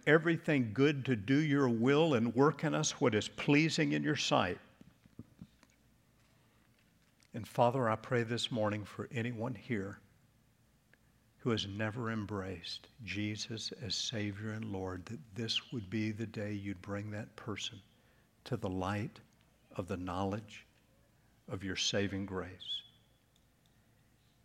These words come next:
And Father, I want to pray for any Christian here who feels distant from you or distant from your people, that today would be a day when you would remind that one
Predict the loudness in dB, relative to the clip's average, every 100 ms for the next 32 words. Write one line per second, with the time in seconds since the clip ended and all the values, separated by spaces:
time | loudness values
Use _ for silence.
0 | _ _ _ -20 -8 -2 0 2 0 0
1 | -4 -6 -2 -2 -2 -8 -6 -4 -4 -10
2 | -20 _ -8 -4 -4 -6 -6 -6 -6 -8
3 | -8 -8 -6 -4 -4 -8 -8 -8 -8 -10
4 | -6 -4 -2 -4 -6 -10 -10 -10 -6 -6
5 | -6 -10 -12 -12 -12 -8 -8 -6 -6 -4
6 | -6 -10 -20 _ _ _ _ _ _ _
7 | _ _ _ _ -4 -4 -2 -2 -2 -2
8 | -6 -4 -4 -4 -4 -6 -6 -6 -8 -8
9 | -6 -6 -8 -8 -4 -2 -2 -2 -2 -4
10 | -4 -4 -4 -4 -4 -6 -4 -4 -4 -4
11 | -6 -4 -4 -2 -2 -4 -6 -8 -8 -6
12 | -6